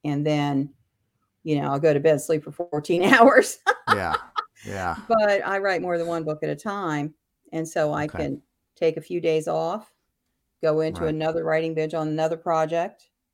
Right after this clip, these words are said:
Speaker 1: and so forth. I only work on each project maybe once a week or every ten days. I don't
Speaker 2: Okay.
Speaker 1: I, I've learned to respect my energy
Speaker 2: Yeah.
Speaker 1: and my, my mental capacity to be sharp.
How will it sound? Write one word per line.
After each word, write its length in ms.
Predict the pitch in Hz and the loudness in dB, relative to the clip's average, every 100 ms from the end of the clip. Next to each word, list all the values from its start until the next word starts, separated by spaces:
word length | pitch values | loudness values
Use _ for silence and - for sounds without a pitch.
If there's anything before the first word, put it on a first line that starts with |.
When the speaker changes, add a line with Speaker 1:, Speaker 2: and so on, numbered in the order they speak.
| _ _ _ _ _ _ | _ _ _ _ _ _
Speaker 1:
and 140 | 160 156 | -10 -8
so 200 | 170 160 | -4 -4
forth. 240 | 160 160 | -2 -4
I 180 | 170 180 | -2 -2
only 240 | 226 269 202 | -2 -2 -2
work 240 | 185 190 | -6 -6
on 160 | 175 160 | -6 -4
each 240 | 165 160 | -6 -8
project 480 | - 160 156 156 - | -6 -4 -2 -6 -6
maybe 300 | 165 156 151 | -8 -4 -4
once 340 | 151 151 156 160 | -4 -4 -6 -6
a 60 | |
week 340 | 151 160 160 147 | -6 -8 -8 -6
or 80 | |
every 160 | 143 143 | -6 -6
ten 260 | 143 156 143 | -8 -6 -4
days. 380 | 139 139 139 | -4 -6 -6
I 80 | 156 | -6
don't 220 | 175 - - _ 110 | -6 -6 -14 _ -16
Speaker 2:
Okay. 260 | - 92 90 _ _ _ _ _ _ _ - | -14 -16 -18 _ _ _ _ _ _ _ -10
Speaker 1:
I, 240 | 156 165 151 | -2 -2 0
I've 200 | 151 156 | -2 -2
learned 380 | 170 196 202 190 | -4 -4 -4 -6
to 160 | - 165 | -6 -4
respect 840 | 147 151 - 165 139 - - - _ _ _ - | -4 -8 -2 0 0 -6 -20 -20 _ _ _ -10
my 160 | 156 147 | -6 -4
energy 560 | 156 147 147 - - - _ _ - | -2 -2 -2 -8 -14 -16 _ _ -4
Speaker 2:
Yeah. 260 | 147 151 | 0 0
Speaker 1:
and 200 | 135 135 - _ _ _ _ _ | 0 -4 -8 _ _ _ _ _
my, 280 | 160 147 143 | -4 -2 -2
my 160 | 143 143 | -2 0
mental 320 | 156 160 160 | 0 0 -2
capacity 800 | 156 147 160 151 151 160 139 131 | -8 -6 -2 -2 -2 -2 -2 -2
to 200 | 127 156 | -4 -6
be 160 | 143 147 | -2 -4
sharp. 480 | 143 - 147 127 | -2 -2 -2 -2